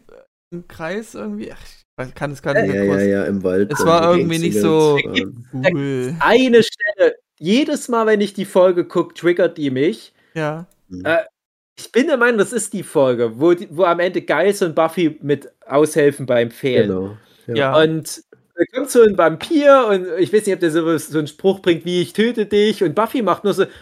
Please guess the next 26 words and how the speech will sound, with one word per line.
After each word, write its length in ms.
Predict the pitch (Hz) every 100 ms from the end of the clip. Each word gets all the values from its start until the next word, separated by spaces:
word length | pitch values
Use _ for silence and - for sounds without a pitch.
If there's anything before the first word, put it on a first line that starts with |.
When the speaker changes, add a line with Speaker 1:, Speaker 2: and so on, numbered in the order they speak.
| -
Speaker 3:
„Mhm“, 680 | 247 180 151 214 247 240 247 _ _ _ -
und 240 | 233 175 -
fehlt 340 | 180 185 185
den 140 | 175 143
so 180 | 151
im 60 | 151
Speaker 1:
Ja. 480 | 143 147 147 147 151
Speaker 3:
der 80 | 143
springt 360 | - 180 196 -
an 100 | 156 151
ihr 140 | 170
Speaker 2:
Ja. 60 | 113
Speaker 3:
vorbei 420 | 135 156 160 165
und 80 | 139
die 180 | 139 - _ 139 165 160 143
haut 180 | 123 143
den 260 | 135 127 117
Flock 260 | 147 147
in 60 | 147
den 100 | 123
Rücken. 160 | 151 131 - -
Irgendwie 340 | 165 156 165
so 120 | 131
ähnlich. 440 | 131 135 147 131 123 - - _ 165
Speaker 1:
Ja. 180 | 156
Speaker 3:
Da, 80 | -